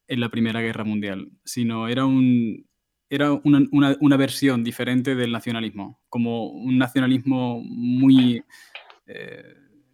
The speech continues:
de añoranza o muy de recreación de sentimientos antiguos,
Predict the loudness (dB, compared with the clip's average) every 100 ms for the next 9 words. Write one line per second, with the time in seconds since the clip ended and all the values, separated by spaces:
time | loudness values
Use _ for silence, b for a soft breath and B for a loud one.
0 | _ -8 -2 -2 4 4 4 2 -4 -2
1 | -4 -4 -2 2 4 2 -2 -4 -4 -2
2 | -2 -4 -2 0 2 4 2 0 -4 -6
3 | -4 0 2 2 2 2 0 -4 -6 -8
4 | 2 4 4 0 -4 -6